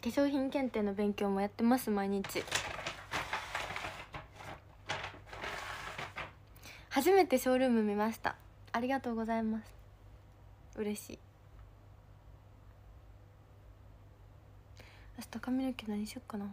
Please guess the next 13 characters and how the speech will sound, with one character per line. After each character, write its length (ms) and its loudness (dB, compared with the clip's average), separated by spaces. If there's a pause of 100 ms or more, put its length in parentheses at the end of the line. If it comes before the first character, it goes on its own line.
(200)
ポ 80 2
ニ 160 4
ー 40 -4
テ 160 4
ー 40 4
ル 120 2
か 200 -4
お 80 -2
ろ 160 2
し 240 -10 (1200)
に 160 -6
し 180 -6
よ 300 -6